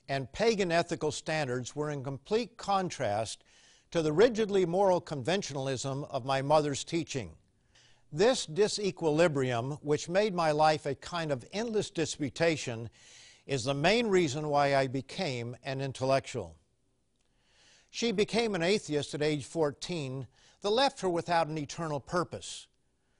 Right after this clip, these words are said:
How happy she may have appeared on the outside, there are hints that something was missing in her life, as seen by this statement.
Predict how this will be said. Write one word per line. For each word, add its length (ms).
How 240
happy 420
she 240
may 200
have 160
appeared 440
on 140
the 100
outside, 680
there 220
are 40
hints 460
that 160
something 520
was 180
missing 400
in 60
her 120
life, 500
as 180
seen 380
by 160
this 220
statement. 580